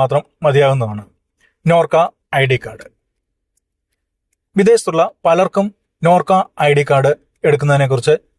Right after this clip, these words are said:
കൂടുതലും അറിയില്ല. പലർക്കും ചില കാർഡുകൾ ഉണ്ട്, അത് ചില അസോസിയേഷന്റെയും മറ്റും കാർഡുകളാണ്. ഇത് പ്രവാസി കാർഡ് എന്ന് തെറ്റിദ്ധരിച്ചാണ് പലരും ഇരിക്കുന്നത്. അത് മറ്റ് പല ആവശ്യങ്ങൾക്കുമാണ്. നോർക്ക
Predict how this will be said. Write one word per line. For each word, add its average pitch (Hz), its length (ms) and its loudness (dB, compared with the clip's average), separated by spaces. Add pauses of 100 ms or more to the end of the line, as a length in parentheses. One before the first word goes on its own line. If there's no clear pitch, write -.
(160)
കൂടുതലും 165 380 2 (340)
അറിയില്ല. 123 300 -2 (1500)
പലർക്കും 190 360 0 (720)
ചില 185 100 2 (100)
കാർഡുകൾ 160 300 2 (160)
ഉണ്ട്, 135 180 0 (280)
അത് 156 160 0
ചില 147 120 2 (180)
അസോസിയേഷന്റെയും 151 680 0 (600)
മറ്റും 156 220 -2 (100)
കാർഡുകളാണ്. 131 480 -2 (280)
ഇത് 170 140 2 (460)
പ്രവാസി 165 380 0 (120)
കാർഡ് 135 240 2 (180)
എന്ന് 143 160 0 (180)
തെറ്റിദ്ധരിച്ചാണ് 143 640 -2
പലരും 151 300 -2 (120)
ഇരിക്കുന്നത്. 127 340 -2 (160)
അത് 196 100 2 (100)
മറ്റ് 180 220 -2 (160)
പല 165 180 2 (140)
ആവശ്യങ്ങൾക്കുമാണ്. 120 600 -4 (1800)
നോർക്ക 196 220 2